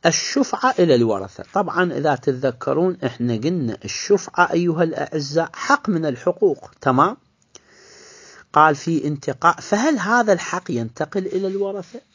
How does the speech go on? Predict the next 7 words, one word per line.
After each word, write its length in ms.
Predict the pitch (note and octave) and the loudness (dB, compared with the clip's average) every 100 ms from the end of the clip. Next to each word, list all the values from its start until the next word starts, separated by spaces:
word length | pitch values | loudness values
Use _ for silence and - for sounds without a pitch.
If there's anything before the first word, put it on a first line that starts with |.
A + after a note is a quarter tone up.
| _ | _
<clears throat> 600 | G3 A#3+ G3 G3+ C#3 - _ _ _ _ _ _ _ _ _ _ _ _ _ - - - - - - - - | -14 -8 -6 -4 -6 -12 _ _ _ _ _ _ _ _ _ _ _ _ _ -20 -20 -20 -20 -20 -20 -16 4
في 280 | D3 D#3 D3+ | 8 8 6
انتقال 680 | D3+ C#3+ D#3 - D#3 D#3+ | 0 4 2 6 6 4
حق 360 | C#3+ - - - | 2 -4 -4 -4
الشفعة 580 | C#3+ - D#3 - D3 D3 | -4 -4 -6 -4 -4 0
إلى 140 | D3 D3+ | 0 2
الورثة 580 | D3+ D#3+ A#3 G#3 B2 | 2 2 2 0 -4